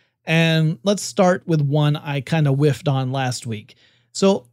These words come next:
I mentioned when first covering the story that subjecting something to its resonant frequency can be quite destructive, as illustrated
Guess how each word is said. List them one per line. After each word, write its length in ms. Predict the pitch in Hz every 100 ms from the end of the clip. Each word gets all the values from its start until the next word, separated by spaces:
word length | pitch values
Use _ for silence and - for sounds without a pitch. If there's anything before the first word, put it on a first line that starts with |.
| -
I 100 | 233
mentioned 400 | 262 254 233 208
when 220 | 190 180
first 360 | - 190 170 -
covering 280 | 175 160
the 100 | 147
story 400 | 135 - 165 135
that 160 | 127 143
subjecting 540 | - 160 240 240 220
something 320 | 170 185 175 165
to 120 | 160
its 160 | 135
resonant 440 | 151 151 143 143 -
frequency 720 | 175 160 143 120 127 127 131
can 680 | - - 208 214 202 202 202 _
be 140 | 139 135
quite 320 | - 123 117
destructive, 600 | - - 185 - 127 95
as 280 | 160 160 131
illustrated 720 | 214 190 - 123 113 151 156